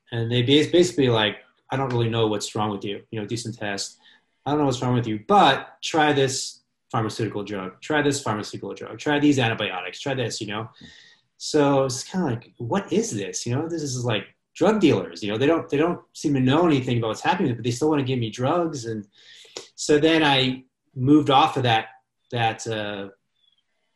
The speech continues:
that hamster wheel and started to try to, like, learn on my own, explore on my own, and started reading books and connecting to things. And that's what started me on the whole path of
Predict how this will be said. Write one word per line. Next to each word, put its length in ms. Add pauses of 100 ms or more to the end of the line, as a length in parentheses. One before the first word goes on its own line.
that 180
hamster 380
wheel 560
and 420 (560)
started 380
to 60
try 180
to, 100
like, 200
learn 160
on 60
my 160
own, 280
explore 280
on 60
my 160
own, 260
and 120
started 260
reading 220
books 460
and 100
connecting 320
to 80
things. 400
And 140
that's 320
what 100
started 220
me 80
on 60
the 40
whole 160
path 380
of 240